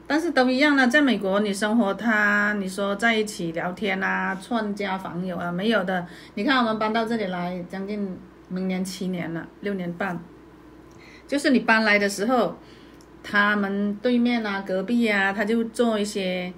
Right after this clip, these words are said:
自己做的饼干啊、蛋糕啊，或者买一束花来，就说“Welcome”，欢迎你来到我们社区，OK？然后就没有了。就说有时候就大家在门口就打个招呼，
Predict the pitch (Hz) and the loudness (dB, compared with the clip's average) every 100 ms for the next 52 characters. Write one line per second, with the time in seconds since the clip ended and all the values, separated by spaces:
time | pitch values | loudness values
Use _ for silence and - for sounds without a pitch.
0 | - 226 196 170 214 202 175 160 160 190 | -6 -4 -4 -2 -2 -2 -4 -6 -2 0
1 | 190 190 190 220 214 202 196 190 190 185 | 0 -2 -2 -2 -4 -4 -4 -4 -2 -2
2 | 226 190 185 165 170 220 208 202 190 180 | -2 -4 -6 -6 -6 -4 -4 -4 -2 -2
3 | 180 180 170 175 175 - - - - 240 | -2 -2 -2 -2 -4 -8 -20 -20 -4 -2
4 | 226 185 180 202 214 202 190 160 160 190 | 0 -2 -2 2 2 0 -4 -6 -4 -4
5 | 180 175 175 165 160 170 185 160 170 196 | -2 -2 -2 -2 -4 -6 -6 -6 -6 -8
6 | 175 - 165 160 185 202 214 196 226 202 | -8 -8 -8 -6 -4 -4 -4 0 0 0
7 | 214 190 - _ _ - - 165 170 - | -2 -6 -12 _ _ -20 -10 -2 -2 -2
8 | - - _ _ - - - - - - | -12 -20 _ _ -20 -20 -20 -20 -20 -8
9 | 208 208 175 175 - 170 208 196 190 196 | -4 -2 0 -2 -4 -4 -4 -4 -4 -4
10 | 190 180 - - - 202 190 196 190 165 | -6 -10 -16 -16 -8 -6 -4 -4 -4 -6
11 | 170 170 160 180 - - 170 170 165 156 | -6 -6 -6 -8 -6 -6 -4 -2 -2 -4
12 | 156 | -10